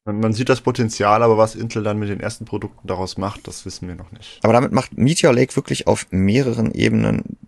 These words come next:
Speaker 2: alles anders als das, was wir in den letzten Jahren gesehen haben. Intel geht auf eine neue Fertigung, die Jahre in der Mache war und die bei anderen schon länger im Einsatz gewesen ist. Aber jetzt muss sie zeigen, was sie kann und ob sie möglicherweise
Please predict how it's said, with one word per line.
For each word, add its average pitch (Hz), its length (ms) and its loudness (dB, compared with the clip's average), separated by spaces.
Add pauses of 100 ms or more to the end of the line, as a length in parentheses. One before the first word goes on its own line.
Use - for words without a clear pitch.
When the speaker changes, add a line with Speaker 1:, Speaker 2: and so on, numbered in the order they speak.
(100)
Speaker 2:
alles - 340 2
anders 113 480 4
als - 360 0
das, - 240 2
was - 220 0
wir - 180 2
in 55 100 0
den 101 120 0
letzten - 300 0
Jahren - 260 2
gesehen 127 380 0
haben. 127 260 0
Intel - 300 -6 (100)
geht 127 400 0
auf 117 320 -2
eine 107 540 0 (420)
neue 101 600 2
Fertigung, - 800 -4 (300)
die 110 340 -2
Jahre 110 480 0
in - 100 -2
der 117 100 0
Mache 151 340 -2
war 160 300 -2
und 107 200 -4 (160)
die - 80 -4
bei 98 120 -2
anderen 113 360 -2
schon - 200 -6
länger 107 200 0
im 104 100 -2
Einsatz - 360 -2
gewesen - 420 -2
ist. - 220 -2
Aber - 300 -4
jetzt - 240 -6
muss 113 140 0
sie 104 100 -10
zeigen, 107 520 2
was 202 180 0
sie 107 120 -4
kann 123 320 -2
und 120 120 -6
ob - 140 -10
sie - 100 -4
möglicherweise - 760 -2